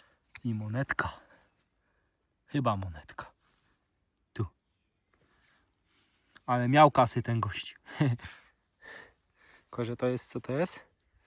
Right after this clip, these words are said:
No, a to jest piąteczka. Pewnie jakiś, pewnie jakiś krewny jego zgubił.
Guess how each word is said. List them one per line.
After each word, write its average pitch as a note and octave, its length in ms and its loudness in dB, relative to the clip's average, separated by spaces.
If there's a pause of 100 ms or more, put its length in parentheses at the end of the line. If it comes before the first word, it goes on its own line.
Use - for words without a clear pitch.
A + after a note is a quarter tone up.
(640)
No, B2+ 280 -10
a A#2+ 40 -8
to - 100 -2
jest B2 140 0
piąteczka. - 640 4 (800)
Pewnie B2+ 240 2
jakiś, - 480 0 (120)
pewnie C3 260 2
jakiś C3+ 280 0
krewny C3+ 400 8
jego A#2 220 0
zgubił. A2 380 -2